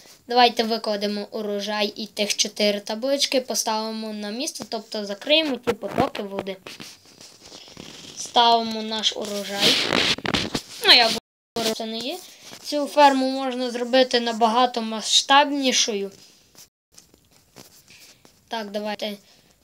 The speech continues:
заліземо на ті платформи і вже з них покладемо таблички.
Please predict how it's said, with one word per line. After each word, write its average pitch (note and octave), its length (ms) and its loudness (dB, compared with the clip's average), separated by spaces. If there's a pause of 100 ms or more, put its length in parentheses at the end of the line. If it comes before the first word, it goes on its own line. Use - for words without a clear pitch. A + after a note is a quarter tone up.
(140)
заліземо A3+ 720 0
на A3+ 120 -4
ті A3 140 -8
платформи A#3+ 760 0
і A3+ 120 -4
вже G#3 260 -6
з G3+ 60 -8
них B3 220 -4
покладемо G#3+ 600 -4
таблички. G3+ 680 -8